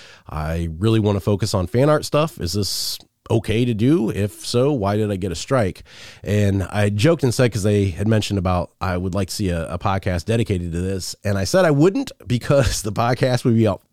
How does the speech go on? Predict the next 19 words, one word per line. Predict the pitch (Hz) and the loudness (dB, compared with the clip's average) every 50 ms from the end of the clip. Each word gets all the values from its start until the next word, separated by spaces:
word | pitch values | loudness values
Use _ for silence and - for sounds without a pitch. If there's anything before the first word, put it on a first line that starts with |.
| _ _ - | _ _ -2
five | 127 120 117 113 113 | 0 2 2 2 2
seconds | - - 127 110 - 110 101 - | 2 0 0 0 0 -2 -2 0
long, | 107 110 131 151 180 202 - - - - - - - - - - - - - | 0 2 2 2 2 0 -4 -10 -16 -16 -16 -16 -16 -16 -18 -18 -20 -4 0
because | - 143 - - 202 190 151 135 156 - - - - - - _ _ _ _ _ _ _ _ _ _ _ _ _ _ - | 0 2 2 2 4 4 4 4 2 0 -2 -6 -8 -10 -14 _ _ _ _ _ _ _ _ _ _ _ _ _ _ -2
when | 98 127 160 | 0 2 2
it | - | 4
comes | - 165 170 165 - - | 4 4 4 2 2 0
to | - 120 98 | 0 0 0
it, | 82 - - _ _ _ | 0 -2 -6 _ _ _
can | - - 131 147 170 | -2 2 2 4 4
I | 175 175 | 4 4
use | 165 147 135 135 135 135 131 117 - _ | 4 4 6 6 6 6 4 2 -2 _
other | - 117 117 127 117 | 0 2 2 0 0
people's | - - 117 107 - 117 113 - | -2 -2 -4 -2 -2 -2 -2 -4
characters | - - - 113 113 113 101 - 120 113 113 110 98 - - - _ _ - | -4 -2 0 2 2 2 2 0 2 2 2 0 0 -4 -10 -14 _ _ 0
or | 107 113 120 | 2 4 4
ideas | 123 117 110 95 98 101 101 98 101 95 92 - - - - - - - - - _ | 4 4 4 2 2 4 4 4 2 0 -2 -4 -8 -10 -16 -20 -20 -20 -20 -10 _
or | - 104 107 104 104 | 0 2 2 2 0
creations | - - - 110 101 98 98 - - 95 92 95 - | 0 -2 -2 0 2 2 2 0 0 -2 -2 -2 -4